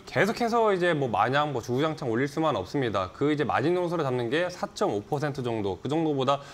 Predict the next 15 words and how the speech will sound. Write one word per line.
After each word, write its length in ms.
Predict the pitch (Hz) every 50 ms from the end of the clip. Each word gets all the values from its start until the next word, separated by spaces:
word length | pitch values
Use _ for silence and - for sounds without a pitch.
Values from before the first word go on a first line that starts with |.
| - - -
조금 280 | - 202 - 202 180 156
위, 60 | 135
위가 400 | 117 110 117 123 170 175 175 160
될 160 | 139 135 131
거다. 540 | - - 127 113 127 131 123 113 101 87 - - - -
그 80 | - 139
정도면 300 | 165 180 180 175 165 156
이제 80 | 165
한 80 | 165 147
사점칠오 680 | - - 202 208 - 196 180 160 - - 220 208 214
정도로 400 | 196 196 190 180 175 175 175 165
이제 140 | 160 143 123
예상을 280 | 107 104 120 135 143 143
하고 200 | 165 165 175 170
있는데 460 | 127 107 98 98 120 139 127 95 90